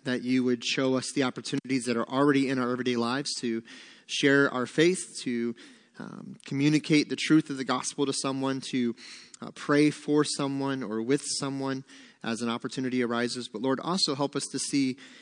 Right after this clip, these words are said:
in our own lives these, um, wrong ways of thinking, uh, the way we label people and group people. And, and really, Lord, we would never say it out loud because we know it's not right.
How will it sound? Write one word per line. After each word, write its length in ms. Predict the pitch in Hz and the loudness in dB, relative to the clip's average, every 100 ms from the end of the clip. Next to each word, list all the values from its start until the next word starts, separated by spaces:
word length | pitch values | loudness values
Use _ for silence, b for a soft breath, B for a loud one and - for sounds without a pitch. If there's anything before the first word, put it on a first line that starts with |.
| B | B
in 120 | - 135 | -4 0
our 140 | 131 | 2
own 180 | 151 143 | 4 2
lives 460 | 110 107 113 - - b b b b _ | 0 -4 -8 -10 -10 b b b b _
these, 640 | 123 123 120 110 - - - - - | -4 0 0 0 -2 -4 -10 -20 -20
um, 300 | 143 - - | -20 -20 -18
wrong 540 | 156 123 135 147 170 156 | -14 -2 2 2 2 4
ways 280 | 147 143 | 4 4
of 100 | 127 | 0
thinking, 580 | - - 131 117 110 110 - b b b b b _ | -6 -2 -2 -2 -6 -8 -16 b b b b b _
uh, 60 | - - | -20 -12
the 120 | 123 | -4
way 160 | 123 135 | 4 6
we 160 | 139 | 6
label 380 | 127 131 143 131 | 6 8 8 6
people 460 | - 131 131 117 117 | 0 -6 -4 -2 0
and 180 | 113 | -2
group 300 | 110 147 147 | 2 2 2
people. 420 | - 127 123 113 113 | 0 -4 -2 -2 -2
And, 220 | 110 107 _ _ _ _ _ _ _ - | -4 -8 _ _ _ _ _ _ _ -12
and 160 | 139 127 | -4 4
really, 200 | 156 160 | 6 8
Lord, 180 | 139 131 | 6 6
we 140 | 143 | 6
would 100 | 139 | 6
never 240 | 139 156 | 2 2
say 180 | 147 139 | 2 2
it 80 | 123 | 2
out 200 | 117 110 | 2 0
loud 360 | 117 104 101 - B B B B B _ | -2 -4 -6 -10 B B B B B _
because 260 | 123 131 | -6 -4
we 120 | 131 143 | 0 2
know 260 | 139 170 | 4 4
it's 220 | 127 - | 4 2
not 240 | 135 110 113 - _ - | -2 -4 -6 -16 _ -4
right. 400 | 117 123 104 | 2 2 2